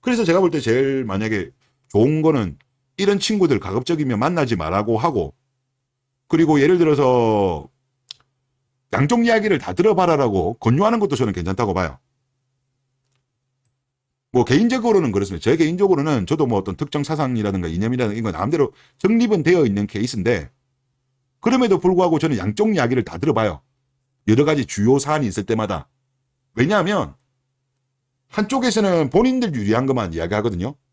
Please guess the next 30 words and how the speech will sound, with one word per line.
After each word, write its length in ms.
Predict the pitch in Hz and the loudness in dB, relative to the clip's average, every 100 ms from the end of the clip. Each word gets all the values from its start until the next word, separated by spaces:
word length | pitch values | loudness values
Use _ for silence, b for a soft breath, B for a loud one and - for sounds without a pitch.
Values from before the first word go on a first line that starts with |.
| _ | _
정치적인 520 | - 139 147 127 101 92 | -4 -4 -2 -4 -2 -4
영역에서는 440 | 101 87 73 80 | -4 -6 -10 -12
특히 340 | 98 131 185 - _ _ _ _ _ | -8 -6 -6 -8 _ _ _ _ _
절대 460 | 190 269 247 269 247 | 0 0 -2 -2 0
본인들 440 | 202 214 208 175 | 2 0 2 0
불리한 400 | 160 175 180 120 | 0 0 0 0
이야기를 320 | 92 92 117 | -2 -2 -4
안 140 | 76 110 | -4 -2
해요. 280 | 143 73 _ _ _ _ _ _ _ - | -2 -4 _ _ _ _ _ _ _ -2
그래서 280 | 240 233 | 0 2
사실 260 | 190 156 151 | 2 0 0
정치적인 800 | 202 226 226 214 175 156 117 85 _ - | -2 -4 -2 -2 -2 -6 -8 -10 _ -8
이슈 220 | - 220 | -4 0
같은 220 | 185 135 | 0 0
경우는 460 | 113 87 120 107 65 _ _ _ _ _ | -2 -2 -2 -4 -8 _ _ _ _ _
양쪽 440 | - 151 - 254 240 | -6 -4 -4 -2 0
이야기를 300 | 156 147 135 | 0 0 -2
다 140 | 87 | -2
들어봐야 320 | 92 156 131 85 | -2 0 0 -4
돼. 160 | 73 _ _ _ _ _ _ | -10 _ _ _ _ _ _
그래서 340 | - 185 202 151 | 2 4 4 2
이제 140 | 117 | 0
그걸 260 | - 120 135 | 0 0 2
종합적으로 640 | 208 220 - 170 143 131 - - | 0 0 -2 -2 -2 -2 -6 -10
봐가지고 640 | 120 170 165 190 214 208 b - | -4 -2 2 2 2 0 b -8
아, 160 | 104 123 | -4 -2
이번에는 440 | 131 185 151 120 | -2 -2 -2 -2
요쪽 300 | 156 214 202 | -2 0 -2
말이 200 | 127 101 | -2 -4
맞네, 500 | 101 120 95 85 | -4 -4 -6 -8